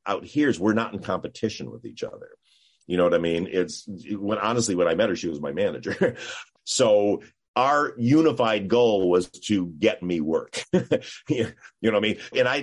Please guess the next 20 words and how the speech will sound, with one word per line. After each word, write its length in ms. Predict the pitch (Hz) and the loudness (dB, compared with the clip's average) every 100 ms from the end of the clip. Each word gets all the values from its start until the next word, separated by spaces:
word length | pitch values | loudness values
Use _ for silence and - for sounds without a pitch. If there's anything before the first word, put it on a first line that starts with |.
| 101 | -2
I'd 100 | 104 | 0
had 140 | 120 101 | 2 2
a 80 | |
few 180 | - 113 | 2 2
relationships, 540 | 101 95 95 90 85 90 | 4 2 2 -2 -6 -4
a 20 | |
couple 220 | 123 101 | -2 0
of 40 | |
relationships 460 | 82 80 78 82 69 | 0 0 -2 -8 -10
before, 880 | - - _ _ 101 85 78 71 - _ _ 85 | -16 -18 _ _ -2 2 2 0 -4 _ _ -2
one 180 | 104 | 0
in 60 | 92 | 0
particular 720 | 82 - 113 101 80 76 73 _ _ | -4 -2 -2 2 2 2 -2 _ _
where 160 | 95 98 | 0 2
it 40 | |
was 100 | 90 | 2
a 40 | 87 | -2
fellow 720 | 110 95 90 82 80 78 80 | 0 2 4 4 2 0 -6
performer. 720 | 82 - 120 117 - - - _ _ _ - _ - | -6 0 2 2 -2 -8 -12 _ _ _ -20 _ -4
And 600 | 107 104 98 95 92 92 | 0 2 2 0 -2 -6